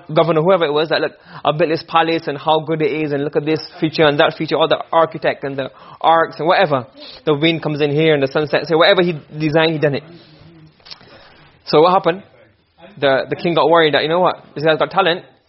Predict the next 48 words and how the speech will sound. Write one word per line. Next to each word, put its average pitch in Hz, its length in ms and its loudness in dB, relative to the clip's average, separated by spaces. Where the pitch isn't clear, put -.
he - 80 -12
might 151 160 0
do 160 80 -2
what? 143 240 0
Build 143 100 4
another 151 280 2
one. 120 160 -2
So 156 100 -2
what 151 80 2
did 147 100 2
he 143 40 -4
do? 156 160 0
Throw 160 140 2
him 147 80 2
off 143 120 2
the 143 140 2
palace. 117 260 -2
Okay, 131 140 0
he 160 120 4
threw 151 140 4
him 143 80 4
off 135 80 0
the - 0 -
palace. 120 240 0
So 165 100 2
what 202 100 4
happened? 196 320 0
The, 160 160 -6
the 151 140 -8
architect 208 640 -2
done 190 140 2
something 196 320 2
good, 220 200 4
so 175 100 -4
his 175 140 -2
good 254 180 0
work 233 240 2
was 190 160 -2
rewarded 202 320 2
by 180 140 0
what? 175 440 -4
Death. 156 220 -4
So 147 100 -4
the 156 100 2
metaphor, 175 400 2
he's 170 140 -2
saying 202 180 -2
that - 320 -2